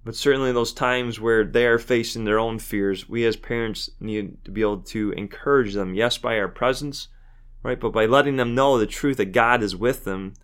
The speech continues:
that he is stronger, um, than anything and everything, and to get out there and to live out their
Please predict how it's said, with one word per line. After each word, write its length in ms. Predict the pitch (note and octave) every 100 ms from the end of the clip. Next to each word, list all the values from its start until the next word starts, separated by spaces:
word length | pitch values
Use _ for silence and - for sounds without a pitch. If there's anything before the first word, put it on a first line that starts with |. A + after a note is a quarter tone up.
| _ - -
that 120 | -
he 100 | C#3
is 140 | A2+
stronger, 720 | - - B2+ B2+ G#2+ F2+ F#2 - - - - - - -
um, 340 | - - - A#2+
than 120 | A2+
anything 500 | C#3 D3 C3+ B2 A2+
and 80 | F#2+
everything, 600 | A#2 A2+ A2+ F2 E2+ E2+ - - - - -
and 80 | G#2+
to 60 | G#2+
get 160 | B2
out 240 | B2+ B2 B2
there 240 | B2 A#2+
and 180 | G2 G#2+
to 100 | G#2
live 240 | A2 A#2
out 360 | A2+ A2+ - -
their 460 | - G#2+ G#2+ G2+